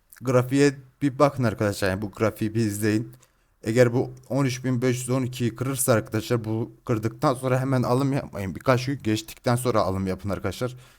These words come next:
Birkaç gün izleyelim orada durabiliyor mu, kalabiliyor mu arkadaşlar? Öyle bir alım yaparız. Ondan sonra ona göre bir yol izleriz arkadaşlar. Ben tekrar bu kırılım gerçekleştirse üç dört gün geçtikten sonra arkadaşlar bu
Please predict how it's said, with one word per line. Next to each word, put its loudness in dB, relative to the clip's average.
Birkaç 2
gün -2
izleyelim 2
orada 4
durabiliyor 4
mu, 0
kalabiliyor 2
mu 2
arkadaşlar? -2
Öyle 2
bir 0
alım -2
yaparız. -2
Ondan 0
sonra 0
ona 0
göre 2
bir 0
yol 0
izleriz 0
arkadaşlar. -4
Ben 2
tekrar 2
bu -4
kırılım 2
gerçekleştirse -2
üç -2
dört -2
gün -2
geçtikten -2
sonra 2
arkadaşlar 0
bu 0